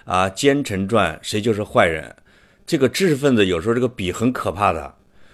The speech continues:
你连卫青、霍去病都被列入了佞臣里边去了啊。对，那你一个，我为什么提出张敦呢？因为张敦的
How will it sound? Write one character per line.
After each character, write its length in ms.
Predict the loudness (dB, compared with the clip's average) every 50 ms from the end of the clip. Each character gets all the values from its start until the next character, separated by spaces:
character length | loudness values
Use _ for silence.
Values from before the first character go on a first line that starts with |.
| -14 -10 -4
你 200 | 0 2 4 4
连 400 | 6 6 6 6 6 6 6 6
卫 200 | 6 6 4 4
青、 200 | 4 2 0 0
霍 160 | 2 2 2
去 140 | 2 2 2
病 320 | 4 6 6 6 6 6
都 140 | 4 2 4
被 100 | 4 4
列 220 | 4 6 6 6 6
入 140 | 4 4
了 120 | 4 4 4
佞 240 | 4 4 2 2 0
臣 180 | -2 -4 -4
里 140 | -4 -4 -4
边 160 | -4 -4 -6
去 120 | -4 -6 -8
了 200 | -8 -8 -12 -12
啊。 340 | -8 -4 0 0 0 0 -2 -6 -16 -20 -20 -20 -20 -20 -20 -20 -20 _
对， 160 | -2 -2 0 2
那 180 | 2 2 2
你 400 | 2 2 0 -2 -2 -4 -4 -6
一 80 | -6 -2
个， 140 | -2 -2 -2 -4 -10 -20 -20 -20 _ _
我 120 | 2 4
为 120 | 6 6 6
什 120 | 6 2
么 80 | 0 -2
提 180 | -2 -4 -4 -4
出 160 | -2 -4 -2
张 280 | 0 0 0 0 0
敦 220 | 0 -2 -2 -2 -2
呢？ 220 | -4 -6 -6 -8 -8
因 120 | -6 -4
为 80 | -4 -4
张 300 | -2 -2 -2 0 0 0
敦 360 | 0 0 0 2 0 -2 0 2
的 480 | 4 4 6 4 2 0 -2 -6 -10